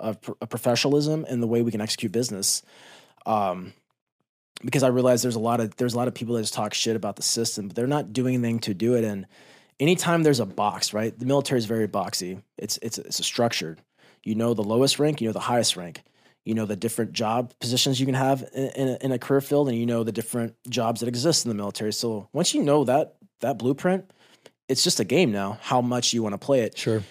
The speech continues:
Speaker 1: And, you know, I leveraged a lot of that with, you know, like, s-, peeking behind the curtain at each phase, each level. I'm like, "Okay, what are these, what are they looking for?
Speaker 2: Right.
Speaker 1: What, what's keeping guys from moving forward?" And a lot of guys,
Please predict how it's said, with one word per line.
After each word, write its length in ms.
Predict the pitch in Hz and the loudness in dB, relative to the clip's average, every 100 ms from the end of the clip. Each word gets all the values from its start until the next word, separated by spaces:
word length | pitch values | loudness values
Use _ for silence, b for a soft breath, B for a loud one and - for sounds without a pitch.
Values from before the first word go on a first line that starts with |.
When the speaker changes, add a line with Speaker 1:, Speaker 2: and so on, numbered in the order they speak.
| B B _ - | B B _ 0
Speaker 1:
And, 500 | 127 120 110 101 104 _ | 2 2 0 -2 -6 _
you 100 | 127 | 0
know, 180 | 117 - _ - | 0 -2 _ 0
I 60 | |
leveraged 440 | 127 135 143 127 110 | 4 6 6 4 2
a 20 | |
lot 200 | 104 135 | 4 4
of 100 | 123 | 4
that 240 | 107 107 - _ _ _ _ _ _ _ _ - - - | 2 -2 -4 _ _ _ _ _ _ _ _ -20 -14 2
with, 580 | 127 120 107 - - - _ _ b b - | 4 4 2 -6 -16 -20 _ _ b b 0
you 80 | 127 | 2
know, 120 | 117 | 4
like, 240 | 107 104 - _ _ _ _ _ _ - | 2 -4 -10 _ _ _ _ _ _ -2
s-, 180 | - | -2
peeking 280 | - 175 175 | 4 4 6
behind 240 | 165 151 135 | 4 4 2
the 40 | |
curtain 300 | - 151 131 | 4 4 4
at 80 | 120 | 2
each 320 | 143 147 - | 2 4 2
phase, 460 | - - 135 135 131 | 2 6 6 6 4
each 240 | 139 135 | 2 2
level. 460 | 127 127 123 120 117 - | 2 2 4 0 -2 -6
I'm 160 | 131 117 | -4 -2
like, 160 | 113 | -2
"Okay, 180 | 107 117 | -4 -4
what 180 | 104 123 | -2 0
are 60 | 135 | 0
these, 260 | 127 - | 0 -2
what 180 | - 127 | -2 0
are 40 | |
they 80 | 127 | 0
looking 400 | 107 110 110 110 | -2 -2 -2 -4
for? 280 | - 95 95 | -4 -4 -2
Speaker 2:
Right. 80 | 104 | 0
Speaker 1:
What, 200 | 127 - | 0 2
what's 260 | 127 139 - | 0 0 2
keeping 300 | 147 135 123 | 2 2 2
guys 240 | 120 113 | 2 2
from 100 | 117 | 0
moving 180 | 113 107 | -2 -4
forward?" 360 | - 123 127 117 | -2 2 2 2
And 80 | 110 | 0
a 20 | |
lot 160 | 127 | 0
of 60 | 135 | 0
guys, 460 | 120 117 113 - | 2 0 0 -2